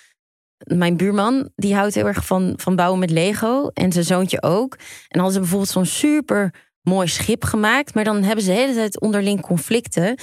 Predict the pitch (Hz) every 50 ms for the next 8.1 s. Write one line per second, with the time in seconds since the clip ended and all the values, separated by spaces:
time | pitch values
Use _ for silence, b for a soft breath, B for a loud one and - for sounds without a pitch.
0 | B B B B B B - - 180 180 185 - - - - 185 185 190 226 269
1 | 247 - - 202 208 233 214 208 185 - 185 196 180 185 175 - - - - 214
2 | 208 - - b b b b _ _ _ _ - 196 190 - - - 285 277 -
3 | - 196 180 180 180 185 185 208 226 233 220 202 175 202 202 202 190 190 190 185
4 | - - 202 185 190 180 - - 165 - - - 247 262 - - 247 196 220 240
5 | - - - 233 254 262 B B B B B _ _ _ _ _ _ _ - 185
6 | 196 196 190 185 - - - 208 - - - 170 170 175 175 - - 190 180 170
7 | 170 165 - - 170 - - 233 233 240 - - 180 180 165 - 170 160 156 160
8 | - -